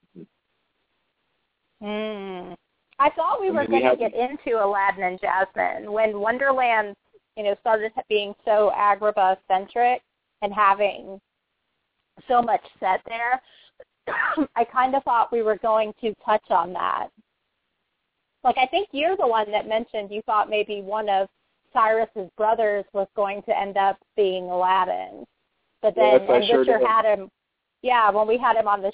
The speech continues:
Speaker 1: show, he didn't confirm or deny, and that wasn't either one of their names,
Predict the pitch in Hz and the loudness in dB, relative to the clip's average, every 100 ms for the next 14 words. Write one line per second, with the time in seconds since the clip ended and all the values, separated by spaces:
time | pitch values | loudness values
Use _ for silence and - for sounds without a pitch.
0 | - 240 233 202 202 220 202 202 196 190 | -4 0 2 2 0 -2 -2 -4 -6 -14
1 | 175 _ 214 202 - 214 208 202 190 180 | -16 _ -8 -6 0 4 4 2 0 0
2 | 185 202 208 190 185 190 190 180 - _ | 0 2 4 4 2 -2 -4 -10 -20 _
3 | _ _ - 208 226 233 240 202 185 202 | _ _ 0 2 2 0 0 -4 -4 -2
4 | 214 214 208 202 190 185 180 214 220 196 | -2 0 -2 -2 -4 -4 -2 -2 -2 -6
5 | 190 | -12